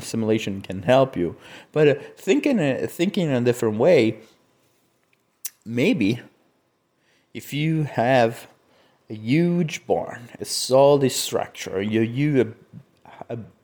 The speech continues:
well done built house, you know, in construction. You know, I love all these connections that are very appropriate for them. I'm trying to find something very simple so you can catch them up right away.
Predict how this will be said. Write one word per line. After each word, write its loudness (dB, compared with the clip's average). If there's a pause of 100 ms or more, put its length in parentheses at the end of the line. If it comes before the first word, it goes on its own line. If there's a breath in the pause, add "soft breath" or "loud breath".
well 6
done 4 (360 soft breath)
built 0 (180 soft breath)
house, -2 (520)
you -12
know, 0
in 0
construction. -4
You -2
know, 4
I 8
love 4
all 6
these 0
connections -2
that 2
are 4
very 6
appropriate -2
for -14
them. -4
I'm -2
trying 0
to -10
find -2
something -2 (320 loud breath)
very 4
simple 2
so 0
you 0
can -4 (280 soft breath)
catch -2
them -6
up -8 (260)
right 2
away. -6